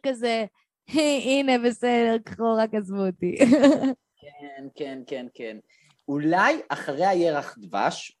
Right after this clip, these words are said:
Speaker 2: הוא יעשה תספורת, יבוא אליה קצוץ, קוצים, מאפרה כזה, ופתאום היא תגיד, "וואלה, וואלה." כי גם
Speaker 1: <laughs>
Speaker 2: צריך רגע
Speaker 1: לא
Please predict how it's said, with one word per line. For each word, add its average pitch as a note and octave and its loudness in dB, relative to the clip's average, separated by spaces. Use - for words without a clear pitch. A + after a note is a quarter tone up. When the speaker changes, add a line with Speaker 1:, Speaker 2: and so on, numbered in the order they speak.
Speaker 2:
הוא A#2 -4
יעשה A#2 0
תספורת, A#2 0
יבוא A2+ 6
אליה B2 6
קצוץ, - -4
קוצים, C3 0
מאפרה G2+ 0
כזה, C#3+ 4
ופתאום G3+ 6
היא D4+ 6
תגיד, B3+ 8
"וואלה, A2+ 6
וואלה." D#3+ 10
כי C4 8
גם A#3+ 10
Speaker 1:
<laughs> A3 0
Speaker 2:
צריך F4+ 8
רגע C#4 12
Speaker 1:
לא G3 12